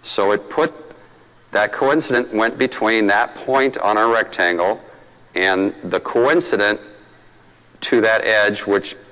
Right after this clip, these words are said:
as it's projected up. So if we look at it from another angle now, it makes perfect sense. There's the convert of this edge, these two, and we put a, we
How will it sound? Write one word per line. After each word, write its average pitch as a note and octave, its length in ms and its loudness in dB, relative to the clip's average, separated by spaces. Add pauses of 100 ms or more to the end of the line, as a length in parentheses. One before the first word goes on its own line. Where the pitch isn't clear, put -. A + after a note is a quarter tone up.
as G2+ 200 2
it's - 140 -6
projected G#2 500 0
up. A2+ 180 0
So - 160 -2
if - 80 -2
we G2+ 80 2
look A2+ 220 0
at G#2 80 2
it G2 120 0
from G2+ 200 -2
another G2+ 260 0
angle F2+ 260 0
now, D3 280 2
it A2 80 -4
makes G#2+ 220 -2
perfect G#2 360 -4
sense. B2+ 400 -2 (400)
There's G#2+ 320 0
the C#3 100 -2
convert C3+ 600 0
of F#2 140 -2
this G#2 220 0
edge, A#2 500 0 (340)
these F#2+ 200 -4
two, A2 380 0 (1040)
and G2 260 0
we A2 140 2
put A#2+ 240 -2
a, A2+ 100 0 (240)
we A2 340 2